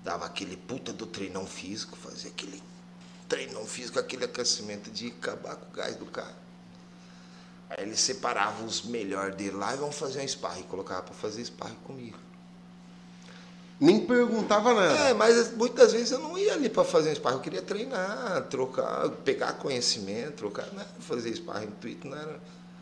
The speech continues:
Speaker 1: Mas os caras queriam fazer sparring, eu ia fazer o quê, né? Vai, vamos pro sparring então, também não vou. E trocava porrada. Mas depois vai pegar sabendo, desculpa de novo,
Speaker 2: Não,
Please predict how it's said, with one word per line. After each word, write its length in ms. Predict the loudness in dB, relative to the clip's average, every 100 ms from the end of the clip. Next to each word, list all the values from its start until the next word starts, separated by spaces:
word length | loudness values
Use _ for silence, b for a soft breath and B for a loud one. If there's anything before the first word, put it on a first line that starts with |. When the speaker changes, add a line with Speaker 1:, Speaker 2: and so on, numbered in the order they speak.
| B -2
Speaker 1:
Mas 160 | 0
os 80 | 0
caras 260 | 2 2 2
queriam 280 | 0 -2 -2
fazer 220 | -2 -6
sparring, 500 | -8 -6 -4 -4 -6
eu 100 | -6
ia 60 |
fazer 260 | -6 -4 -2
o 60 | -2
quê, 160 | -6
né? 180 | -10 -10 -6
Vai, 340 | -4 -2 -4 -8 -6
vamos 240 | -4 -4 -8
pro 140 | -10
sparring 400 | -8 -4 0 0 0
então, 200 | 0 2
também 260 | -2 -4
não 180 | -6 -6
vou. 160 | -6 -8 -12 -16 B B B B B B
E 40 | -10
trocava 500 | 0 2 4 4 2
porrada. 500 | 0 -2 0 -2 -4 -8
Mas 140 | -2 -2
depois 280 | 0 2 4
vai 140 | 4
pegar 380 | 4 -2 -4 -4
sabendo, 460 | -6 -6 -4 -6 -8 -12
desculpa 320 | -18 -18 -18
de 80 | -14
novo, 100 | -8 0
Speaker 2:
Não, 120 | 2